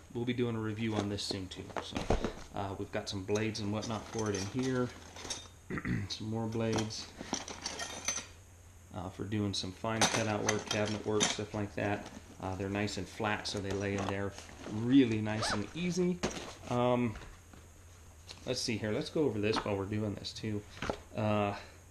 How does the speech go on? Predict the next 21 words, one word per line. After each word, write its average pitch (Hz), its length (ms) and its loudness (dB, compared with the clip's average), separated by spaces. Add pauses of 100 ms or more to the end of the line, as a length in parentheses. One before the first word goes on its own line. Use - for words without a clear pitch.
(760)
let's - 180 -6
see. - 160 -8
Flap - 440 -4
storage, 147 640 0
five 156 380 0
times, 131 360 0
big 151 280 2
zippers. 123 760 2 (880)
Uh, 160 280 2
this 156 180 0
doesn't 113 320 2
tell 98 220 0
us 98 140 -2
a 101 40 -8
whole 98 180 -2
lot. 98 220 0
It 104 120 -4
just 110 200 -4
says 101 220 -2
that 92 160 -6
it's, - 320 -8